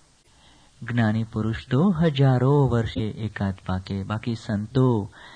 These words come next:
શાસ્ત્ર જ્ઞાનીઓ તો બધા બહુ હોય. એટલે આપણે અહીં તો શાસ્ત્રના જ્ઞાનીઓ ઘણા બધા છે, પણ આત્મજ્ઞાનીઓ નથી. જે આત્માના જ્ઞાની હોય ને,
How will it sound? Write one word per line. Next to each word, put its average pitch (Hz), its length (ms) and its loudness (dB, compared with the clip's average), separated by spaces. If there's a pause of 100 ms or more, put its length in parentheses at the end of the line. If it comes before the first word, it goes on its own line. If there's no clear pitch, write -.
(240)
શાસ્ત્ર 139 440 0
જ્ઞાનીઓ 113 500 -2
તો 131 140 -4
બધા 139 280 -2
બહુ 160 320 2
હોય. 113 320 0 (560)
એટલે 139 220 0
આપણે 135 320 2
અહીં 123 220 -2
તો 156 180 0
શાસ્ત્રના 131 580 -2
જ્ઞાનીઓ 117 800 0
ઘણા 117 280 0
બધા 107 260 0
છે, 113 240 -4
પણ 110 200 -6 (160)
આત્મજ્ઞાનીઓ 110 1120 -4 (260)
નથી. 113 360 -12 (720)
જે 143 140 2
આત્માના 156 440 2
જ્ઞાની 135 320 2
હોય 160 240 4
ને, 190 220 0